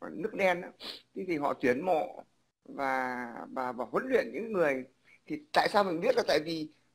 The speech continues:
T V nó đến nó làm việc, nó làm phóng sự thì nó cho mình mới biết, đồng bào, cái, những người dân ở trong cái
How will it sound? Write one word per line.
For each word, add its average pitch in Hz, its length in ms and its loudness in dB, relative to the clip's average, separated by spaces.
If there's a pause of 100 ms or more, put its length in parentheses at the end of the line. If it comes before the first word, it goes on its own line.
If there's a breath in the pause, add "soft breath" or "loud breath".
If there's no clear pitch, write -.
(720)
T - 40 -6
V 226 200 4 (380)
nó 233 120 4
đến 262 240 8
nó 294 80 0
làm 196 200 2
việc, 170 160 2 (180)
nó 175 340 -2
làm 202 200 -4
phóng 277 160 0
sự 185 360 -2
thì 180 80 -4
nó 175 120 -4 (160)
cho 214 120 0
mình 180 320 -4
mới 214 100 -4
biết, 392 180 8 (500 soft breath)
đồng 175 220 4
bào, 175 380 8
cái, 214 100 -4
những 233 180 -8
người 190 120 6
dân 226 180 6
ở 247 120 2
trong 202 140 0
cái 214 80 0